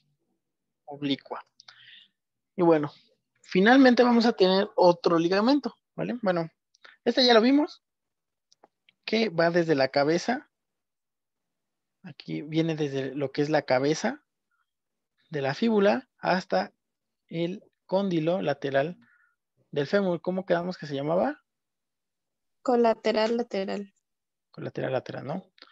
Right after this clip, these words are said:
Speaker 1: Bueno, de-, si ponemos del otro lado el mismo, pues sería el colateral medial, ¿no? Que va desde el cóndilo medial del fémur hasta lo que es el, el cóndilo medial de la fíbula.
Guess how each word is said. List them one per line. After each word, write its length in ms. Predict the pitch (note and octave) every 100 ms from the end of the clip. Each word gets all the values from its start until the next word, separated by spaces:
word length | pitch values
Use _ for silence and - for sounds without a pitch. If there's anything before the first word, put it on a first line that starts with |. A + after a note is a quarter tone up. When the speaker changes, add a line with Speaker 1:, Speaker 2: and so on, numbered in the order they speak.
| _ _ _ -
Speaker 1:
Bueno, 260 | C3 C3
de-, 80 | B2+
si 140 | -
ponemos 340 | - C3+ C#3+ D3+
del 120 | C3+
otro 180 | B2+ D3
lado 140 | D3+
el 80 | D#3+
mismo, 420 | G3 G3+ E3 A3 _ _ _ _ _ _ -
pues 240 | D3+ D#3
sería 240 | D3+ C3
el 80 | C3
colateral 680 | - B2 A#2 A#2+ C#3+ G#3 _ _ -
medial, 360 | C3 A#2+ B2
¿no? 240 | C3+ G3+ - _ _ _ _
Que 140 | - C#3+
va 160 | C3
desde 220 | C3+ C3+ B2+
el 160 | B2
cóndilo 600 | - D#3+ F3 D#3+ C#3 D3+ _ _ _
medial 320 | D#3 C#3 C3 C3+
del 100 | D3+
fémur 400 | G3 E3+ F#3 _ - _ _ -
hasta 500 | D3+ D#3+ - E3+ -
lo 240 | - C3+ -
que 140 | C#3
es 100 | C#3
el, 240 | C3+ B2 C#3 -
el 320 | F#3 C#3 C#3
cóndilo 560 | - D3 D3 D3 F3 - _ _ _
medial 460 | F#3+ C3+ B2+ C3+ C3
de 80 |
la 120 | B2 A#2+
fíbula. 440 | C3+ B2 - -